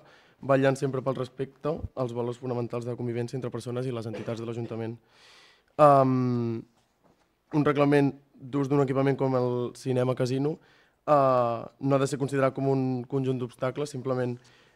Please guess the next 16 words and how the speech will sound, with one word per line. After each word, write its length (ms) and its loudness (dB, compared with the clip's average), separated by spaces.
és 480 2
una 240 4
eina 180 4
per 140 -2
garantir 360 0
el 60 -4
seu 160 -4
bon 180 -2
ús 280 -4
i 260 -2
la 100 -2
seguretat, 500 -6
la 140 -4
seguretat 380 -6
de 100 -2
l'espai. 460 -10